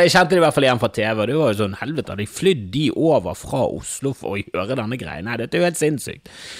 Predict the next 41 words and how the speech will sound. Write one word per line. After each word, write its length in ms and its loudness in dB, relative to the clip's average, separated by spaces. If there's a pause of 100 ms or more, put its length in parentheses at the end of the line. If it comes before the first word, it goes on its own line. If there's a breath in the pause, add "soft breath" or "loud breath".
(280 loud breath)
Så 160 -4
de, 100 4 (100)
eh, 600 2
opptrådde 360 2
jo 80 4
før 560 6
meg, 180 4
og 60 6
de 80 6
fikk 160 0
masse 400 -4
respons, 520 -2
for 120 -2
det, 160 0
musikere, 480 0
når 80 -4
de 80 -4
står 280 2
der 60 2
med 140 -2
gitar 400 4
og 40 -4
småpludrer 680 -2
mellom 320 -6
låtene, 360 -4
det 80 0
er 100 0
liksom 180 -2
ikke 160 -4
sånn 160 -4
stort 440 -2
press 360 -2
på 160 -6
at 80 -6
de 20 -6
skal 220 -4
levere 480 -4
fuckings 400 -14
gull 320 -10
hele 240 -14
tiden. 200 -16